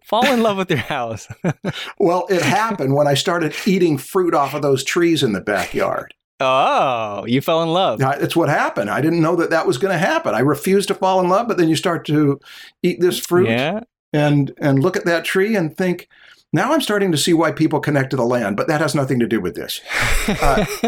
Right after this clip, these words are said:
Speaker 1: <laughs>
Speaker 2: there was not a single time in that two to three months that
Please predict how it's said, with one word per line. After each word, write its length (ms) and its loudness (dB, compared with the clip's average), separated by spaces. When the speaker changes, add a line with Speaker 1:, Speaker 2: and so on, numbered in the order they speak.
Speaker 1:
<laughs> 540 -20
Speaker 2:
there 140 2
was 180 2
not 340 0
a 100 -2
single 800 0
time 560 -2
in 140 2
that 220 -2
two 140 2
to 80 2
three 240 0
months 540 -4
that 200 -2